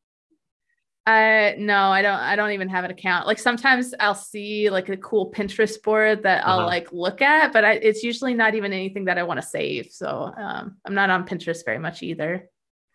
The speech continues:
Speaker 1: I'm on Facebook, but that's a personal account. Uh, and then LinkedIn, I think it's also at Dana Wanzer. The, um, the, after my name is Dana Wanzer as, as well.
Speaker 2: Great.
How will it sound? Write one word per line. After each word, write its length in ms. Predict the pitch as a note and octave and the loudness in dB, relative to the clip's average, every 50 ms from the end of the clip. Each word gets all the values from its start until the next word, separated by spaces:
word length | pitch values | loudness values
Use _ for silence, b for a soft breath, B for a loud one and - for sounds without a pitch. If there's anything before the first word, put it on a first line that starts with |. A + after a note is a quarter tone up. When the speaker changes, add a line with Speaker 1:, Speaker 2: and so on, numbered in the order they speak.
| _ _ G#3+ | _ _ 0
Speaker 1:
I'm 80 | A3 | 2
on 140 | A#3 A#3+ A3+ | 2 2 2
Facebook, 440 | - A3+ G#3+ G3+ G#3+ A3 G#3+ G#3 G#3+ | 2 2 2 2 2 -2 -2 -2 -4
but 100 | G#3 F#3+ | -2 0
that's 160 | F#3+ F#3+ F#3+ | 0 0 0
a 60 | F#3 | -4
personal 380 | - - G3 F#3+ - F#3+ E3+ E3 | -8 -8 -8 -8 -6 -6 -8 -8
account. 520 | D#3+ - - D#3 D3+ D#3+ D#3+ E3 F#3 - B B B B B B B - | -8 -8 -8 -6 -4 -4 -6 -6 -10 -14 B B B B B B B -2
Uh, 140 | E3 E3+ - | 0 2 2
and 140 | - A#3 A#3+ | 4 4 4
then 80 | A#3+ A3+ | 4 4
LinkedIn, 480 | G#3+ G#3+ G#3 G#3+ G3 F3+ E3 E3 D#3+ - | 4 2 2 2 2 2 2 2 0 -4
I 100 | G3+ F#3+ | -4 -4
think 180 | G3 G#3 G3 | -2 -4 -4
it's 100 | F#3 F#3 | -4 -4
also 300 | - F#3+ F3+ F3+ - F#3 | -4 -4 -4 -2 -2 -2
at 180 | D#3 D3+ F3 E3+ | 0 0 -2 -2
Dana 200 | F#3 F3 F3 E3 | -4 -6 -6 -6
Wanzer. 600 | D#3+ D#3 D#3 D#3+ E3 E3 F3 D#3+ D#3 D#3 F3 E3+ | -4 -4 -4 -4 -6 -4 -4 -2 -2 -2 -2 -2
The, 420 | - F3+ E3 D#3 C#3+ D3+ - - - | 0 2 2 2 2 0 -2 -4 -4
um, 280 | - F3+ - - - F#3+ | -4 -4 -4 -6 -6 -6
the, 340 | G3 A#2 A2 - - - - _ _ _ _ _ _ _ _ - | -4 -2 -2 -2 -4 -6 -12 _ _ _ _ _ _ _ _ -4
after 240 | F3+ E3+ - F#3+ F#3 | -4 -4 -2 -4 -6
my 140 | F3+ F3+ | -4 -4
name 360 | F3+ E3+ D#3+ D#3+ F3 E3 F3+ F#3+ | -4 -6 -6 -6 -6 -6 -6 -8
is 180 | F3+ F#3 - | -8 -8 -6
Dana 200 | - E3+ D#3+ D#3+ | -4 -4 -4 -4
Wanzer 280 | E3 - - - - - | -6 -8 -8 -8 -8 -8
as, 180 | G#2 A#2 - - - | -8 -8 -8 -10 -12
as 140 | G3 G3 F3 | -12 -10 -10
well. 400 | E3+ E3+ E3+ F3 F#3 - _ _ _ _ _ _ _ _ _ _ _ _ | -8 -8 -8 -8 -10 -12 _ _ _ _ _ _ _ _ _ _ _ _
Speaker 2:
Great. 300 | _ G#2 G2 F#2+ - - | _ -12 -10 -10 -12 -14